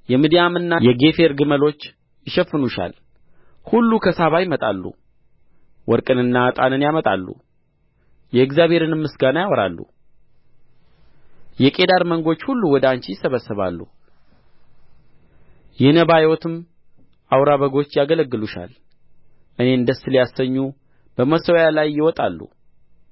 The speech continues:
የክብሬንም ቤት አከብራለሁ። ርግቦች ወደ ቤታቸው እንደሚበርሩ፣ እነዚህ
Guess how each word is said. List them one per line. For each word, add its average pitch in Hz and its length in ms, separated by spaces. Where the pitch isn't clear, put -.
የክብሬንም 160 580
ቤት 127 240
አከብራለሁ። 101 600
ርግቦች 131 480
ወደ 147 200
ቤታቸው 147 500
እንደሚበርሩ፣ 143 560
እነዚህ 139 480